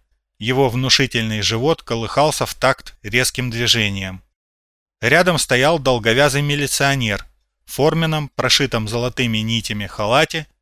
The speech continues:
с красными погонами, который слушал юртмена и записывал что-то на листочке бумаги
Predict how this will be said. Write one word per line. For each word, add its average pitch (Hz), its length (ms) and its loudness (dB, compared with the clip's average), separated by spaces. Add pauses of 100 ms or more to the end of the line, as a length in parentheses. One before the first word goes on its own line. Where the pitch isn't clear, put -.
(100)
с - 100 -12
красными 139 500 2
погонами, 110 760 -2 (540)
который 139 440 2
слушал 117 440 -4
юртмена 156 680 -2
и 123 160 -8
записывал 135 580 -2
что-то 143 400 0
на 131 120 -2
листочке 127 520 -4
бумаги 113 640 0